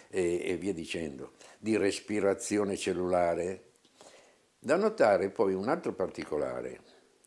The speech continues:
che in uno stato di acidosi metabolica, una delle strutture, degli organi che risente maggiormente è quello vascolare, cioè si verifica un danno a livello dell'endotelio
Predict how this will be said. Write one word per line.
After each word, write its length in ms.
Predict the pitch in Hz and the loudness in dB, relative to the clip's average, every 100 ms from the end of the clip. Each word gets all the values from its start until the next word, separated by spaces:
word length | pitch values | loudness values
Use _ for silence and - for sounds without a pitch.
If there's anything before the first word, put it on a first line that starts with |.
| _ _ - | _ _ -8
che 360 | - 165 208 - | 2 4 4 2
in 160 | 113 113 | -2 -2
uno 220 | 110 104 | -2 -4
stato 360 | - 151 180 98 | 0 0 0 -2
di 320 | 85 113 - | -4 -6 -4
acidosi 720 | - 92 - 98 87 123 147 104 | 0 0 0 -6 0 2 2 -2
metabolica, 1040 | 82 - 76 69 65 60 60 - - - _ - - - _ _ | -8 -8 -6 -6 -8 -12 -14 -14 -14 -18 _ -20 -20 -20 _ _
una 300 | - 233 220 | -6 -2 0
delle 800 | 131 104 104 104 98 95 95 - - | 0 2 4 6 6 6 0 -12 -18
strutture, 760 | - - 127 131 - 143 104 85 | -12 -4 -4 -2 2 6 6 4
degli 240 | 90 101 | 0 6
organi 460 | 135 107 80 82 73 | 8 8 2 -6 -8
che 180 | - 104 | -2 0
risente 560 | 98 107 - 165 165 107 | 2 0 2 2 2 0
maggiormente 1120 | 95 95 90 85 80 78 64 - 69 71 - _ - - - _ | 2 0 2 0 -2 -6 -8 -10 -10 -8 -10 _ -20 -20 -20 _
è 120 | - 151 | -4 -2
quello 260 | 156 220 | 0 2
vascolare, 720 | 117 110 - 101 156 98 - - - - _ _ _ _ _ | 4 2 4 4 6 4 -2 -12 -20 -20 _ _ _ _ _
cioè 220 | - 175 107 | 0 2 2
si 240 | - - | 0 0
verifica 760 | 151 170 170 - 98 - 85 - | 2 4 4 4 -2 2 2 2
un 300 | 143 156 139 | 2 2 4
danno 520 | 123 101 87 87 90 | 6 6 4 -2 -2
a 120 | - | 2
livello 520 | 117 143 117 90 80 95 | 2 2 0 0 0 0
dell'endotelio 1300 | 101 120 160 156 135 123 101 85 90 87 92 - | 2 2 2 2 2 4 2 2 0 -2 -4 -6